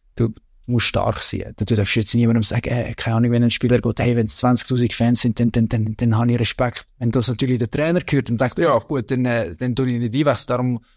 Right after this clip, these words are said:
ja, muss es vielleicht ein Unabhängiger sein, ähm,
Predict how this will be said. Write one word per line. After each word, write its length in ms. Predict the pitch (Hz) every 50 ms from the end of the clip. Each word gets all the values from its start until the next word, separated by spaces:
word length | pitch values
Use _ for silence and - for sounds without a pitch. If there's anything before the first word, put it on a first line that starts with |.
| _ _ _ _ _ _ _ -
ja, 180 | 123 139 143 127
muss 280 | 127 135 139 135 -
es 100 | 135 123
vielleicht 200 | - 135 135 - 139
ein 60 | 139
Unabhängiger 600 | 143 160 170 170 160 160 160 160 165 170 151 160
sein, 500 | 147 - - 170 175 175 170 160 - - - - -
ähm, 520 | - 120 127 127 131 131 131 131 127 123